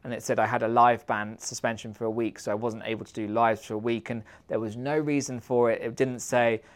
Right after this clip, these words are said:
you know, "You've posted something sensitive or offensive, or you've violated our terms." It was just, "You're banned for a week," no explanation. So I realized then that you're not allowed to talk about certain things, you're not allowed to expose certain things that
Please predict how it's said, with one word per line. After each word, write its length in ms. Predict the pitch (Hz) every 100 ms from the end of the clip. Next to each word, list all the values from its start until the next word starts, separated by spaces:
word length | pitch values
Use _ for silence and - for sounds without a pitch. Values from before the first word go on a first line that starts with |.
| _
you 20 | 135
know, 80 |
"You've 220 | 113 107 -
posted 380 | 120 113 113
something 300 | - 110 120
sensitive 640 | 113 - 131 120 - 123 110
or 160 | 104 101
offensive, 680 | - 123 117 - 120 113 107
or 140 | 107
you've 200 | 117 101 _
violated 360 | 123 117 110 117
our 60 | 107
terms." 240 | 123 117
It 80 | 110
was 100 | 107
just, 380 | 127 117 - - - _
"You're 100 | -
banned 320 | 120 120 117 113
for 80 |
a 40 | 110
week," 280 | 117 107 127
no 180 | 123
explanation. 600 | 120 104 117 113 107 117 110
So 160 | 131
I 80 | 117
realized 640 | 120 123 147 156 131 110
then 340 | 127 117 110 107 - - _
that 320 | 120 117 - 131
you're 100 | 127
not 140 | 127
allowed 240 | 120 120 -
to 80 |
talk 260 | - 151 151
about 240 | 131 107
certain 340 | - 110 113 101
things, 300 | 107 107 104
you're 100 | 120
not 60 |
allowed 220 | 113 113 110
to 80 | 107
expose 420 | - 127 120 113
certain 320 | 117 107 107
things 320 | 110 107 101
that 300 | 113 107 -